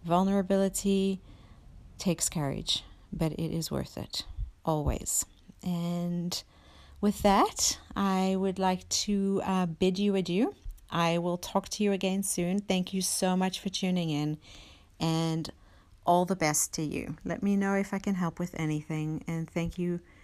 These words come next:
so much for your very kind input, all the kind words, and all of the encouragement that you've given me over the course of this journey. Um, it has been such an integral part in the healing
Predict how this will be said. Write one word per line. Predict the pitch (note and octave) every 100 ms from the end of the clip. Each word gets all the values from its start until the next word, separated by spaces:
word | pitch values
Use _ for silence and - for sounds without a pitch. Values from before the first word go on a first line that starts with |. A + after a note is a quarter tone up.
| - -
so | - G3+ G3+
much | F#3 E3 -
for | F3
your | E3
very | D#3+ E3 F3 F3
kind | F3 F#3 F3 E3
input, | D#3+ D#3 E3 D#3+ - D3+ - -
all | F3+ F3
the |
kind | F3 F3 E3+
words, | D#3 D#3+ D#3 -
and | - -
all | F#3+ G3
of | F#3
the |
encouragement | F#3 F3+ E3 E3 E3 D#3+ D#3
that | D#3+
you've | E3 D#3
given | D#3+ D#3+ D#3 D3+
me | D3+ D#3
over | D#3+ D#3+ E3
the | E3
course | - E3 D#3+
of | D#3+ D#3
this | D#3 -
journey. | E3 D#3 D#3 D#3 - - - - - _
Um, | E3 D#3 D3+ D3+ D#3 D#3 - - - - -
it | F3+ F3+
has | E3+ F#3+ F3+ -
been | E3+ D#3+ D#3+ D#3+ D#3+ - - - - -
such | - - - - F#3+ E3+ - - - - - - - -
an | E3+ -
integral | F#3 F#3 F3+ E3+ D#3+
part | D3+ - D3+ C#3 - -
in | E3
the | D#3+
healing | D#3 D3+ C#3 C#3+ D#3+